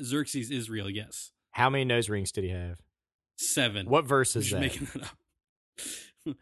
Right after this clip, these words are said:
Speaker 1: It's in Second
Speaker 2: Don't tell them that.
Speaker 1: Speculations.
Speaker 2: They don't know that at home unless they bought Bibles or, or
Speaker 1: Context.
Speaker 2: borrowed them from their local church.
Speaker 1: Right.
Speaker 2: Permanently.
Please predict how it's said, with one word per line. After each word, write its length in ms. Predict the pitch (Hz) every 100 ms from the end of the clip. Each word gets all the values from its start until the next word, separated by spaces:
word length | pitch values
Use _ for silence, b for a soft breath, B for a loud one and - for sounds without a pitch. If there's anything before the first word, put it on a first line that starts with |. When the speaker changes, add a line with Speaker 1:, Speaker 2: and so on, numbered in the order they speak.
| _
Speaker 1:
It's 220 | - 147 170
in 120 | 151
Second 360 | - 127 120 -
Speaker 2:
Don't 160 | 151 185
tell 180 | 208 208
them 140 | 190
that. 200 | 156 180
Speaker 1:
Speculations. 20 |
Speaker 2:
They 80 | 160
don't 160 | 190 196
know 100 | 170
that 160 | 156 127
at 120 | 104
home 260 | 131 135
unless 240 | 160 143 -
they 120 | 156
bought 280 | 151 165 156
Bibles 640 | 185 190 143 98 87 - -
or, 280 | - 147 147 - - _ _ - -
or 260 | 139 135 - b b b b _
Speaker 1:
Context. 180 | 139 147
Speaker 2:
borrowed 440 | 127 147 151 151 127
them 200 | 139 156
from 200 | 175 170
their 120 | 156
local 400 | 143 139 - 165
church. 640 | - 196 180 107 92 -
Speaker 1:
Right. 220 | 156 110 - b b _ _ _
Speaker 2:
Permanently. 580 | - 147 113 101 101